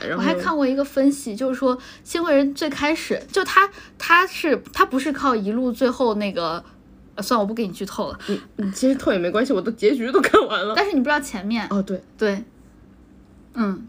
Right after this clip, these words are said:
Speaker 2: 这，这，算了，不剧透了，就是他不是躺赢的。
Speaker 1: 哦，他自己也努力了。
Speaker 2: 对，而且他努力的时机很重要。
Speaker 1: 哦。
Speaker 2: 嗯。然后呢，他这个人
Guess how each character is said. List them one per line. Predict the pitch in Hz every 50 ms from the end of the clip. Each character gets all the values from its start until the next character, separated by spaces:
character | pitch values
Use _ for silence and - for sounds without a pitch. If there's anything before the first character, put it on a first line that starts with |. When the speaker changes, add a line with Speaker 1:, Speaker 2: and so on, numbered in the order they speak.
| - - 226 - - 233 -
Speaker 2:
这， | - 240
这， | 233 226 -
算 | - - 269 254
了， | 233
不 | 220 214
剧 | 214 262 269
透 | 240 269 226 202
了， | 165 123 -
就 | - 294
是 | 285
他 | 277 - 311 320
不 | 294 - 208
是 | - - 285
躺 | 277 - - - -
赢 | - - - - -
的。 | - - - - - - - - - - - - -
Speaker 1:
哦， | 226
他 | 226 - - 359 370
自 | 359 330 302
己 | 247 226 262
也 | 254 240 254
努 | 262 220 165 143
力 | 175 190 160
了。 | - - - - - -
Speaker 2:
对， | - 220 208 - - - - - - - -
而 | 247 277
且 | 294 311
他 | 269 277 302
努 | 302 262 214 180
力 | 220 233
的 | 214 220
时 | - - - 196
机 | 196 240 254 262
很 | 254 - -
重 | - 156 -
要。 | 127 - - - - -
Speaker 1:
哦。 | 185 175 170 170 170 165 170 165 180
Speaker 2:
嗯。 | 208 196 190 - - - - - - - - - - - -
然 | - 226
后 | 247 302 285
呢， | 262 262 240
他 | 233 - - 277 277
这 | 277 285
个 | 254 233
人 | 226 214 190 190 190 196 220 214